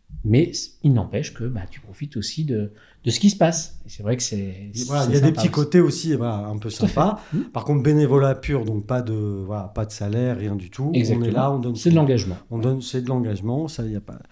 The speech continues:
Speaker 2: on, on l'a bien compris. Mais je le répète parce que c'est, c'est important. Parce que, euh, on dit, oui, euh, dans nos sociétés, euh, tout va, les gens sont égoïstes, euh, ça, ça se dit, ça.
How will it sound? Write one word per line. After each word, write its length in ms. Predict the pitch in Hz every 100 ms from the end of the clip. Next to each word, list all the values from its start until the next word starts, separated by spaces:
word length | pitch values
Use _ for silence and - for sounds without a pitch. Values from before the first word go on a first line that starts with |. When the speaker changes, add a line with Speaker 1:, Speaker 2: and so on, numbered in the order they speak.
| - - -
Speaker 2:
on, 220 | 120 -
on 40 | 127
l'a 80 | 120
bien 160 | 127
compris. 180 | 131 160
Mais 80 | 202
je 140 | 147
le 60 | 190
répète 300 | 196 208 196
parce 140 | 160
que 100 | -
c'est, 280 | 123 135 131
c'est 160 | - 135
important. 500 | 135 123 - 139 123 _ _ _ _ _ _ -
Parce 180 | 120 -
que, 140 | 156
euh, 640 | 160 165 139 123 117 113 110
on 260 | 123 117
dit, 220 | 117 135
oui, 340 | 139 123 139 139
euh, 120 | 117
dans 160 | 107 107
nos 160 | 107
sociétés, 800 | 104 110 - 104 107 117 117 117
euh, 240 | 117 117 117
tout 120 | -
va, 200 | 117 104 104 - - -
les 60 |
gens 140 | 107 113
sont 220 | 107 110
égoïstes, 800 | 110 110 113 117 123 127 120 -
euh, 240 | - - 139 - - _ _
ça, 160 | - 139
ça 160 | -
se 60 | 117
dit, 160 | 190 240
ça. 260 | - 95